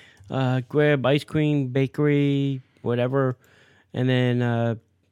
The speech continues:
maybe watch Illuminations from the bridge kind of thing. Uh, don't forget to mark your calendar.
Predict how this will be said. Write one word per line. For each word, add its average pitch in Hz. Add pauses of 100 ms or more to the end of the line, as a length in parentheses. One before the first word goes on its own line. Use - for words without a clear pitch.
maybe 135
watch 127
Illuminations 127
from 123
the 120
bridge 127 (380)
kind 131
of 120
thing. 127 (2500)
Uh, 139
don't 165
forget 170
to 160
mark 156
your 147
calendar. 165